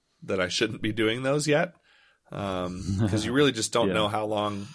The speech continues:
Speaker 1: a brain takes to heal. Um, so I put, I went full steam ahead with, um, filming on the trail bike and adventure trips and bike packing and that sort of thing, which, to be honest, was what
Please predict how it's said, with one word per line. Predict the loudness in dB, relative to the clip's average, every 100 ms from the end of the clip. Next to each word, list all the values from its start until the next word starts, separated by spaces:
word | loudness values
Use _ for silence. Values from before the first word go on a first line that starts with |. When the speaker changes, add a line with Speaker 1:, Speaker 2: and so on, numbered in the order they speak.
| -8
Speaker 1:
a | -2
brain | -2 -2 -4
takes | -6 -6
to | -8
heal. | -4 -2 -4 -8 _ _ _ _ _ -10
Um, | -6 -2 -2 2
so | 4
I | 4
put, | 4 0 -4 _ _ -2
I |
went | 2 0 -2
full | 0 2 2
steam | 0 0
ahead | 2 2 2
with, | 0 -2 -4 -2
um, | 0 0 -2 -6 -10 -18 _ _ -4
filming | 0 2 0 -2
on | -4
the |
trail | 0 2 4
bike | 0 -2 -14 -6
and | -4 -4 -6 -10 -14 _ _ _ -10
adventure | -2 0 0 -4
trips | -2 -2 -2 -6
and | -4
bike | -2 -2 0
packing | -2 0 -6 -8
and | -8 -8 -12 _
that | -2 -2
sort | 0 -4
of | -4
thing, | -4 -4 -4
which, | -6 -4 -8 _ _ _ _ _ _ _ _ -20 -8
to | 2
be | 4
honest, | 6 4 0
was | 0 0 4
what | 2 2